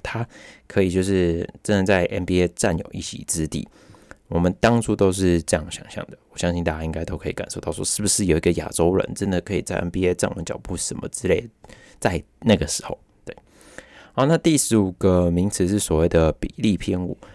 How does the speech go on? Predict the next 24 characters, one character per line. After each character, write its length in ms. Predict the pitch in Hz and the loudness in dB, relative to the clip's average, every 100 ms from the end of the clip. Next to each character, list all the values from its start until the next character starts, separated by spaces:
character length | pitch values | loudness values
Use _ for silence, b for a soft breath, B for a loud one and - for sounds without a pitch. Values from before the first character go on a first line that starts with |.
| B - | B 2
那 60 | 202 | 6
很 160 | 156 | 6
多 120 | 156 160 | 6 6
时 80 | |
候 60 | 143 | 6
我 40 | |
们 80 | 110 | 8
会 100 | 123 | 8
对 160 | 120 123 | 8 6
真 200 | - 113 | 4 2
实 160 | 113 92 | 4 4
的 80 | 90 | 4
数 220 | 110 95 | 2 -2
字 180 | - 92 | 0 2
有 160 | 76 78 | 4 2
一 40 | |
个 160 | - 85 | 2 2
不 200 | - 101 | 2 2
同 200 | 80 80 | 2 0
比 140 | - 82 | -4 -2
例 180 | 95 | 2
的 80 | 80 - | 2 2
对 180 | 85 - | -2 0
待， 200 | - | -6